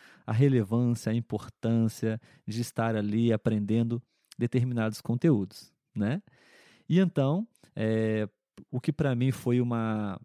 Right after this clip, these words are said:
um aprendizado enorme com você naquela conversa, você também me apresentou um outro ponto de vista, né? A partir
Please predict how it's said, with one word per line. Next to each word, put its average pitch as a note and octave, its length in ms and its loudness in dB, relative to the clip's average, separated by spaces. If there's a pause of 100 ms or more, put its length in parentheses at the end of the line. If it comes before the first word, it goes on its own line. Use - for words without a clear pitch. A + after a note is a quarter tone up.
(200)
um A2 140 -6
aprendizado G#2+ 720 -2
enorme B2+ 480 0
com A#2+ 180 -2
você A2 400 -4
naquela A2 380 -6
conversa, G#2+ 560 -4
você A#2+ 380 -4
também C#3 400 0
me D3+ 80 2
apresentou C3+ 720 2 (320)
um A#2+ 160 0
outro E3+ 360 4
ponto C3 300 -2
de A#2 160 0
vista, G#2 500 -2 (380)
né? A2+ 240 -2 (220)
A A2 100 -2
partir C3 580 2